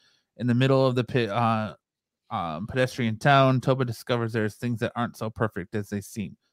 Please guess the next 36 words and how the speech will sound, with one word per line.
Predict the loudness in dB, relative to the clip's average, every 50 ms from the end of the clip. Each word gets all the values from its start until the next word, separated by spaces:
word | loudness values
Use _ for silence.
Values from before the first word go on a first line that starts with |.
| _ _ _ _ _ -2
Toba | 2 2 4 4 4
and | 2 2
his | 2 0 0
newfound | 0 0 0 0 2 2 2 2 0
friends | 0 0 0 0 0 0
find | -2 -2 -2 -2
a |
strange | -4 -4 -2 0 2 2 2 0 0 0
video | 0 2 2 2 2 0
game, | 0 -2 -6 -6 -6 -8 -8 -10 _ _ _ _ _ _ -10
a | -6
perfect | 0 2 2 2 2 0 0 2
replica | 2 2 2 0 -2 0 0 0
of | 2 0 -2
the | -4 -6
town | -4 0 2 4 4 4 4 4
and | 2 0
its | -2 -4 _
people. | -8 -6 -6 -6 -6 -8 -10 -12 _ _ _ _ _ _ _ _
Soon | -6 -2 0 0 0
Toba | 2 2 2 2 2 2 2
is | 2 2 2 0
on | 0 0
the | -2 -2
run | 0 0 0 0 0 -2 -4
from | -2 -2 -2
the | 0
men | 0 0 0 0
in | -2 -2
black, | -4 -2 -2 0 0 0 0 -2 -4 _ _ _ _ _ _ _
with | -8 -4 -4
his | -4 -4 -6
friends | -4 0 2 2 2 2 0
brainwashed | -2 -2 0 0 0 0 0 0 -2 -2 -4 -6 -8 -8
by | -6 -6
microchips. | -6 -8 -10 -12 -14 -20 -20 -20 -20 -20 -20 _ -20 -20 -20 -20